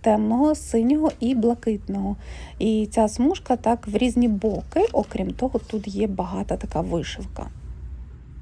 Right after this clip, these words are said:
Ціна сорочки немаленька, чотириста п'ятдесят гривень, і вона абсолютно нова, ще є паперова картонова бірка з магазину.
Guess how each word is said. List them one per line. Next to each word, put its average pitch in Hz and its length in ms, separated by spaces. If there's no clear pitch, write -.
Ціна 320 300
сорочки 240 520
немаленька, 202 680
чотириста 220 560
п'ятдесят 190 540
гривень, 202 600
і 254 180
вона 254 240
абсолютно 214 600
нова, 196 360
ще - 260
є 262 120
паперова 240 500
картонова 202 540
бірка 202 360
з 196 100
магазину. 196 540